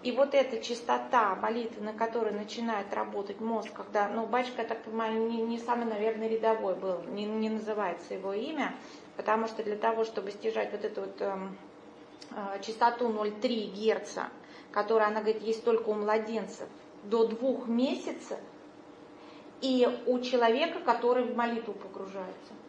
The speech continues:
И вот они нашли вот это второе состояние бодрствования, которое они так и назвали молитвенное, собственно говоря, вот о чём сейчас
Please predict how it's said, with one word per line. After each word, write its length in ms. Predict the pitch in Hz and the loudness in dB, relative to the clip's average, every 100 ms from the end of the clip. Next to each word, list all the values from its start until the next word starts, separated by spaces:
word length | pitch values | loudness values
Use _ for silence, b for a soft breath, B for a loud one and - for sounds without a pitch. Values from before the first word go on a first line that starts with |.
| B B | B B
И 60 | 247 | 4
вот 180 | 247 247 | 4 6
они 180 | 240 247 | 6 6
нашли 320 | 233 233 254 | 4 2 0
вот 160 | 233 | 2
это 160 | 240 233 | 2 0
второе 340 | 226 233 226 | 2 2 4
состояние 680 | 220 214 214 220 220 214 208 | 2 2 0 2 2 2 -2
бодрствования, 540 | 202 262 381 381 - 226 | 0 0 2 0 0 0
которое 320 | 208 220 214 | 0 0 0
они 100 | 214 | 0
так 200 | 214 214 | -2 -2
и 20 | |
назвали 460 | 214 214 208 214 196 | -4 -4 -2 -2 -2
молитвенное, 600 | 190 196 302 - 247 202 190 | -4 -6 -6 -4 -6 -6 -8
собственно 380 | 202 - 208 196 | -10 -10 -12 -8
говоря, 400 | 196 202 196 190 | -6 -4 -4 -6
вот 180 | 190 190 | -6 -6
о 80 | - | -8
чём 240 | - 196 | -8 -10
сейчас 180 | 190 196 | -6 -6